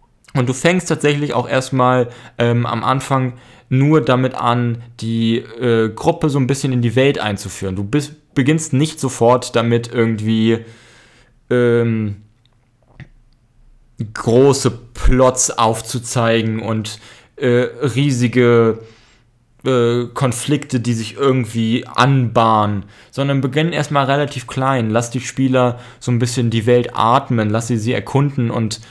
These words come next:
sich erstmal so ein bisschen darin heimisch fühlen, sodass sie,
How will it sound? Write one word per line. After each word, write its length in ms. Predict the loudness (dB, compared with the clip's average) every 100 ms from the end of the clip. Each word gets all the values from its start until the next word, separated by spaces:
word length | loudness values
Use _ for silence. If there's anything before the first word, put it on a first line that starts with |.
| -20 -14
sich 180 | -8 -2
erstmal 560 | 0 0 0 0 0 -6
so 160 | -6
ein 100 | -2
bisschen 280 | -2 0 0
darin 360 | 2 2 0 0
heimisch 380 | 2 2 0
fühlen, 420 | -2 -4 -2 -2 -2
sodass 280 | -2 -2
sie, 260 | 0 -2 -2